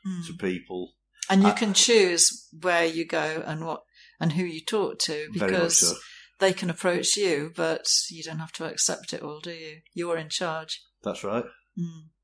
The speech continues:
Speaker 1: Which must be a good feeling.
Speaker 2: It certainly is.
Speaker 1: Having had a situation where you had no control over what was happening, now you're in charge.
Speaker 2: Yes, that's absolutely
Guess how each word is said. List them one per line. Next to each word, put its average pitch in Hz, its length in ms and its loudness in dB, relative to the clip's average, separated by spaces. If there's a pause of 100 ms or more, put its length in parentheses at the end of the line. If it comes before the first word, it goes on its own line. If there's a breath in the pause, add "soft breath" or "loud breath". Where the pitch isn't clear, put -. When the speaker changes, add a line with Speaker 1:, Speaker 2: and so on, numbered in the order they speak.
(120)
Speaker 1:
Which - 220 -4
must 175 200 -4
be 180 100 -4
a 165 40 -6
good 170 160 -10
feeling. 160 440 -4
Speaker 2:
It 110 220 -8
certainly 98 380 -4
is. 90 180 -6 (300 loud breath)
Speaker 1:
Having 214 300 4
had 208 360 4 (420 loud breath)
a - 40 0
situation 202 720 6
where 185 240 4
you 180 680 -4
had 175 220 -6
no 175 200 -4
control 160 520 -4
over 160 220 -6
what 156 160 -6
was - 160 2
happening, 175 420 -6
now 190 280 -6 (200)
you're 202 300 -6
in 185 100 -6
charge. 202 520 -2 (560)
Speaker 2:
Yes, 123 320 -4
that's - 240 -12
absolutely 107 360 -4